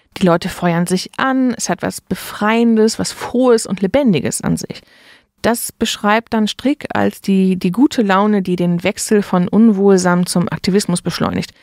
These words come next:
vom diffusen Gefühl zum politischen Projekt. An anderer Stelle schreibt er auch,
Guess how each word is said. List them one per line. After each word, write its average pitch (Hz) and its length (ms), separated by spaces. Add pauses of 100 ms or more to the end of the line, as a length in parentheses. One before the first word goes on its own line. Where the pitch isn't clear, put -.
(220)
vom 185 420 (140)
diffusen 262 460
Gefühl 226 400
zum 190 320
politischen 185 500
Projekt. - 520 (320)
An - 160
anderer 247 320
Stelle 262 340
schreibt 196 300
er 202 240
auch, 233 180